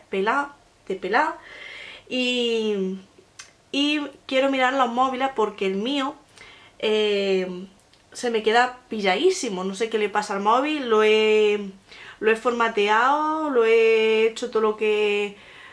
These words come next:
lo que estaba en mis manos, pero ya el móvil no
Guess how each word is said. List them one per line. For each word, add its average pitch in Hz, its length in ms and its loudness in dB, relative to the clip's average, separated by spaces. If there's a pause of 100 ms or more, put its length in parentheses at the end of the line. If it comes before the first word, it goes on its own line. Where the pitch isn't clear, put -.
(500)
lo 233 160 2
que 220 80 2
estaba 226 240 4
en 226 160 0
mis 220 80 -2
manos, 262 420 2
pero 226 200 4
ya 220 160 2
el 233 60 -4
móvil 226 360 2
no 190 800 -2